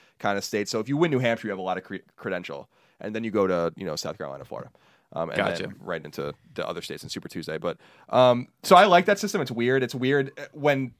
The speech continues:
Speaker 1: there was a time when South Carolina was trying to go first, and there's, like, all of this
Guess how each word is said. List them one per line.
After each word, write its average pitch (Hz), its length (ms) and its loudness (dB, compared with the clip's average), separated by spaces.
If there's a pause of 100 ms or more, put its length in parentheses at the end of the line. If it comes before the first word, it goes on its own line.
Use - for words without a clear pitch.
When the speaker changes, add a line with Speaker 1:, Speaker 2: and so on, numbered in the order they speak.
Speaker 1:
there 143 160 2
was 170 100 4
a 170 40 -2
time 190 300 6
when 143 120 2
South 127 400 2
Carolina 120 440 4
was 110 140 -4
trying 104 420 -2
to 117 60 -8
go 92 160 -4
first, 98 440 -6
and 98 80 -2
there's, 107 120 -4
like, 117 140 -2
all 123 200 4
of 117 60 -8
this 110 180 -6